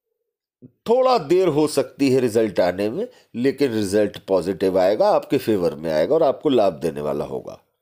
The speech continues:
लेकिन अगर आपकी कुंडली का स्वामी, कर्म कुंडली का, कर्म लग्न का स्वामी आपका अपने घर से छठा, आठवां या बारहवाँ बैठ जाता है,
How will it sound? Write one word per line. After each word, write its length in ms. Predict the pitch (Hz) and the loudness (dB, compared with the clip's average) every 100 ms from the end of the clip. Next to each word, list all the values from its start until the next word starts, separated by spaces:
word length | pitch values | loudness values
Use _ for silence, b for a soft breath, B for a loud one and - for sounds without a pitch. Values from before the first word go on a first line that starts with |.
| _ _ _ B B B B B B B | _ _ _ B B B B B B B
लेकिन 460 | 135 170 175 202 160 - 117 | 0 0 0 -2 -2 -2 -2
अगर 300 | 139 214 220 | 2 2 0
आपकी 480 | - 139 143 - | 2 0 0 -2
कुंडली 560 | 143 120 113 107 104 104 | -2 -4 -2 0 0 -2
का 300 | - 104 90 | 0 0 0
स्वामी, 600 | - - 104 104 104 82 - - | -2 0 0 0 -4 -10 -14 -2
कर्म 280 | 143 165 160 | -2 0 -4
कुंडली 520 | - 131 117 104 92 | -2 -2 0 0 0
का, 160 | 76 | -4
कर्म 360 | 71 - 139 135 | -4 0 0 0
लग्न 480 | 101 104 120 107 107 | 2 2 0 -4 -4
का 180 | 104 98 | -2 -2
स्वामी 500 | - 85 82 104 104 | -2 -2 -2 -2 -2
आपका 420 | 80 - 135 127 | -2 -2 0 0
अपने 380 | - 113 139 127 | -2 -4 -2 0
घर 160 | 95 | -2
से 320 | 87 117 131 b b b b | -2 -4 -4 b b b b
छठा, 640 | - 123 - 139 165 _ _ 95 | -4 -2 0 0 -2 _ _ 0
आठवां 440 | 95 - 104 117 | 0 -2 -2 0
या 140 | 120 | 0
बारहवाँ 460 | 90 87 110 123 117 | 0 0 0 2 0
बैठ 200 | 90 76 | 0 0
जाता 340 | - 73 - | -4 -4 -4
है, 260 | 78 71 | -6 -6